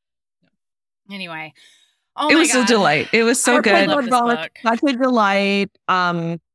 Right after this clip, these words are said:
Speaker 3: ten ten would read again. Gonna read the other ones. Loved it.
Speaker 1: Mm-hmm.
Speaker 3: Nina Hopkins,
Speaker 1: Mm-hmm.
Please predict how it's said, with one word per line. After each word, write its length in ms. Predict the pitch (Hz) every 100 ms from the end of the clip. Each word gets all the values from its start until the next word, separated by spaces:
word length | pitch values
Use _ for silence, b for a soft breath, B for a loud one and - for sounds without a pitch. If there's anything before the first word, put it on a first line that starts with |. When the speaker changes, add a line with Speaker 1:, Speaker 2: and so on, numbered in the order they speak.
| _ _ _ _ _ _ _ _
Speaker 3:
ten 300 | - 247 247
ten 460 | 240 277 220 220 226
would 140 | 208
read 180 | 196 208
again. 300 | 196 190 185
Gonna 180 | 180 180
read 180 | 196 185
the 120 | 202
other 200 | 170 175
ones. 500 | 170 170 165 175 - -
Loved 360 | 147 156 156 160
it. 260 | 160 160
Speaker 1:
Mm-hmm. 200 | 247 254 254 170
Speaker 3:
Nina 260 | 190 196
Hopkins, 800 | 226 190 - 202 185 190 190 -
Speaker 1:
Mm-hmm. 100 | 185